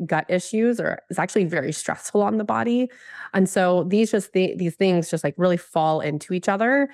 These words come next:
And so, like I mentioned in the beginning, like, with productivity, we have to be, like, feeling our best to really, truly be the most productive that we can.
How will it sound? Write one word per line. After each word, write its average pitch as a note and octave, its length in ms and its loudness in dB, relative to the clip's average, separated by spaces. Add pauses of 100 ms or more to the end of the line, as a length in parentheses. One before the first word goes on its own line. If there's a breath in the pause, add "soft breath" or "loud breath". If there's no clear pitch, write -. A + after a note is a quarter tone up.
(280 loud breath)
And F#3 100 2
so, G3+ 80 2
like F3 160 2
I E3+ 60 0
mentioned E3 640 0
in E3+ 80 0
the D#3+ 80 -2
beginning, E3 600 2
like, D3+ 140 0
with E3 140 -2
productivity, E3 720 -2
we D#3 140 -2
have E3+ 440 -8
to G3 100 -2
be, D3 240 0
like, D3 200 -2
feeling E3 400 2
our C#3 140 0
best - 400 -6
to F3+ 100 -8
really, G#3 640 0
truly F3 500 2
be D3+ 320 2
the D#3+ 140 -4
most D3 240 0
productive D3+ 560 -2
that C3+ 120 -4
we - 100 -4
can. D3+ 540 -4